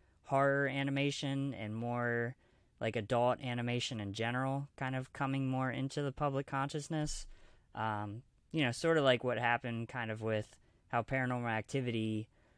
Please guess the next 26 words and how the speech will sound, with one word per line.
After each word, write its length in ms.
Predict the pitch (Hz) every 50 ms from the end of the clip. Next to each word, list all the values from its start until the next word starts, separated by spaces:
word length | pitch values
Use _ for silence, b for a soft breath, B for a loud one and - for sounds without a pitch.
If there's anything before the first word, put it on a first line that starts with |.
| _ _
was 140 | - 117 110
that 240 | 117 113 104 95 -
film 240 | - 123 117 113 110
that 160 | 107 92 87
really 260 | 117 120 117 113 107
showed, 560 | - - - 127 120 120 117 113 113 110 104
like, 380 | 104 104 101 104 104 - - - _ _ _ _ _ _ _ _ _ _ _
you 120 | - 120
know, 140 | 113 110 104
in 140 | - 165 175
addition 340 | 160 139 143 135 - 139 123
to 80 | 113
Blair 300 | 107 101 120 117 113 110
Witch 400 | 110 117 117 107 101 - - -
was 160 | 131 117 - -
kind 180 | - 110 104
of 80 | 98 101 120 - - -
the 80 | 104 95
precursor 600 | - - 127 123 117 - 117 107 101 - 104 95
to 60 | 98
that, 300 | 98 98 101 98 98 - -
but 180 | 107 104 -
that 180 | 113 113 107 113
whole, 480 | - 131 127 123 120 120 117 120 120 b b b b b b b b -
you 100 | 123 113
know, 300 | 110 104 104 104 104